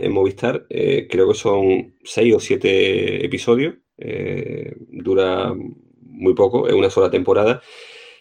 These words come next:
Y está basada en, en, en hecho real, está basada en una fuga auténtica que ocurrió en una prisión en el estado de Nueva York, en Nueva York, que se llama La Nemora, y que es una prisión de alta seguridad.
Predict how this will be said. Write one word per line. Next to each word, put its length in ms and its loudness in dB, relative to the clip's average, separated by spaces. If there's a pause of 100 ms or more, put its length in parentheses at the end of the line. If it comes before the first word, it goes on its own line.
(140)
Y 380 4
está 240 -2
basada 720 0
en, 720 2
en, 280 0
en 200 2
hecho 260 -6
real, 260 2
está 160 -4
basada 260 0
en 40 0
una 180 4
fuga 540 0
auténtica 540 -2
que 200 0
ocurrió 600 0
en 200 0
una 300 0
prisión 680 0
en 480 0
el 120 -4
estado 220 -2
de 60 4
Nueva 200 6
York, 300 4
en 100 -2
Nueva 220 -2
York, 300 2
que 100 -8
se 120 -6
llama 120 -4
La 120 0
Nemora, 420 2 (440)
y 120 -12
que 80 4
es 20 6
una 100 4
prisión 220 -2
de 80 2
alta 120 0
seguridad. 480 -2